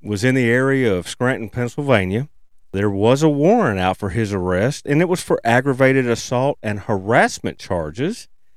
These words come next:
stemming from an incident. Uh, apparently, he was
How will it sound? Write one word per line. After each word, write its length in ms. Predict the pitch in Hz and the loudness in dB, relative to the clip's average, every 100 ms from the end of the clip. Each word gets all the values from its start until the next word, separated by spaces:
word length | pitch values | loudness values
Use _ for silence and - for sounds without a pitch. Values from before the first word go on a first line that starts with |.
| - | -18
stemming 400 | - - 160 170 | -16 0 2 2
from 180 | 156 147 | 0 0
an 140 | 135 120 | 0 0
incident. 680 | 135 151 123 110 120 175 - - - | -2 -2 -6 -4 -4 -4 -10 -20 -18
Uh, 180 | 101 95 | -14 -14
apparently, 1000 | - 113 107 117 - 120 123 139 139 - - | -8 -2 -2 -2 -4 -2 0 -2 -6 -12 -10
he 160 | 101 104 | -6 -4
was 400 | 113 117 - | -4 -8 -14